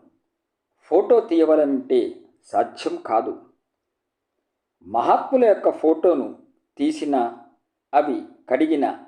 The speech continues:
పిదప ఫోటోలు రావని, వారి అనుమతి లేకుండా తీస్తే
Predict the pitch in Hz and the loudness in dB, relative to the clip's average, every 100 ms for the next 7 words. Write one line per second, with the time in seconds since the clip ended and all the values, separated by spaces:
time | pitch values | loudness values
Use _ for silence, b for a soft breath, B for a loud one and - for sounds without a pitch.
0 | _ _ 135 147 143 - - _ _ _ | _ _ -2 -2 0 -4 -8 _ _ _
1 | _ 139 165 170 175 156 110 110 139 139 | _ 0 2 4 2 2 0 2 4 2
2 | 110 107 - _ _ _ _ _ _ _ | -4 -10 -20 _ _ _ _ _ _ _
3 | _ _ _ _ _ _ _ - 285 370 | _ _ _ _ _ _ _ -2 2 4
4 | 370 - - 143 196 269 269 165 - - | 4 -2 -2 0 2 2 2 -2 -2 -14
5 | _ _ _ _ _ _ _ - 117 135 | _ _ _ _ _ _ _ -14 0 2
6 | 214 - 202 185 170 - 147 - - 127 | 2 2 2 2 2 0 -6 -8 -4 -2
7 | 117 | -2